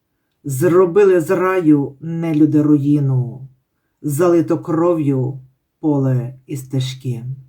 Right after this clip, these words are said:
Бої жорстокі зовсім не вщухають. Провадиться у нас брудна війна. Життя потвори кляті забирають.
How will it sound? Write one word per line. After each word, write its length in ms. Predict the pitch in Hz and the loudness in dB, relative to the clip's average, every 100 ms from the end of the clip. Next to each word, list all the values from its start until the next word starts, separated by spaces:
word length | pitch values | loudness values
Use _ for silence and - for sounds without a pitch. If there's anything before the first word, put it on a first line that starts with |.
| _ _ _ _ _ | _ _ _ _ _
Бої 320 | 143 156 156 151 | 0 4 6 6
жорстокі 760 | 156 139 127 - 175 - 156 | 2 -2 -6 -6 -6 -4 -4
зовсім 520 | 147 151 160 151 151 | -2 -2 -2 -2 -4
не 100 | 147 | -6
вщухають. 960 | 135 127 143 135 170 170 156 131 113 - _ _ _ _ _ | -6 -4 -6 -4 -4 -2 0 0 -4 -10 _ _ _ _ _
Провадиться 1000 | 175 202 202 202 214 202 190 - 202 190 | 0 2 4 2 2 2 -2 -2 -2 -2
у 260 | - 196 190 | -2 -2 -2
нас 440 | 185 180 180 165 | 0 0 0 -2
брудна 640 | 160 170 170 151 165 165 160 | -2 0 0 0 -2 0 4
війна. 720 | 156 156 151 131 123 107 - _ _ _ _ _ _ - | 4 4 0 -2 -4 -8 -18 _ _ _ _ _ _ -12
Життя 640 | 139 180 180 - - 214 | 0 2 2 -2 -6 -4
потвори 680 | 208 160 - 160 175 156 151 | -2 -4 -2 -2 0 0 -2
кляті 520 | - 156 151 147 151 | 0 2 2 2 0
забирають. 1040 | 139 143 147 139 131 123 120 104 _ _ | 0 0 0 0 -2 -2 -6 -12 _ _